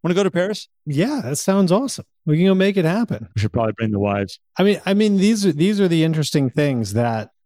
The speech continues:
Speaker 2: if you start to think about it, and this is why I think it's important for people to find the small ways to taste their dreams a little bit, because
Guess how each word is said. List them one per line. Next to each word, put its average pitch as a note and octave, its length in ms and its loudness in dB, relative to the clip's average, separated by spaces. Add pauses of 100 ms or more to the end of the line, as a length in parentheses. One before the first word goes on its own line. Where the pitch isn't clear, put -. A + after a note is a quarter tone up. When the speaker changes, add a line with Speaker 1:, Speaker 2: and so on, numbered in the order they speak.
Speaker 2:
if E3 140 2
you E3+ 80 6
start G#3+ 300 2
to E3+ 80 2
think E3 200 0
about B2 160 0
it, A2+ 40 0
and B2+ 80 0
this E3+ 140 0
is F3+ 100 -2
why D3 180 0
I C3+ 60 -2
think C#3 180 -2
it's A#2+ 100 -2
important B2+ 440 0
for B2 100 -2
people A#2 420 0
to - 80 -6
find C3 300 0
the A#2+ 60 0
small C3 420 0
ways A#2+ 280 0
to A#2 100 0
taste A#2+ 400 -4
their B2 120 2
dreams A2 360 0
a A2+ 60 0
little G#2+ 220 0
bit, D3 240 -2
because B2+ 460 -2